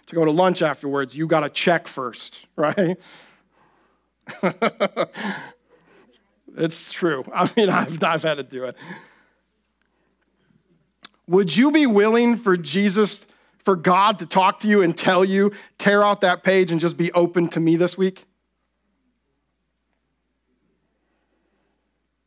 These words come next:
Like, would you be okay if I just deleted our, our shared calendar right now for this week?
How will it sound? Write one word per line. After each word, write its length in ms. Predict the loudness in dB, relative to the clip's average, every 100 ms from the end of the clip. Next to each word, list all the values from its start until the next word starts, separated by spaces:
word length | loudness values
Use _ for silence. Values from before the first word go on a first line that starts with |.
| _ _ _ _ _ _ _
Like, 140 | -2 2
would 260 | 2 4
you 100 | 2
be 140 | 4 2
okay 240 | 2 2
if 100 | 2
I 80 | 0
just 200 | 0 -2
deleted 360 | -2 0 2 2
our, 140 | 0
our 220 | 0 -2
shared 320 | 0 0 0
calendar 360 | -2 -6 -2 0
right 180 | 0 2
now 160 | 0
for 120 | -2 -4
this 200 | -4 -2
week? 280 | -2 -4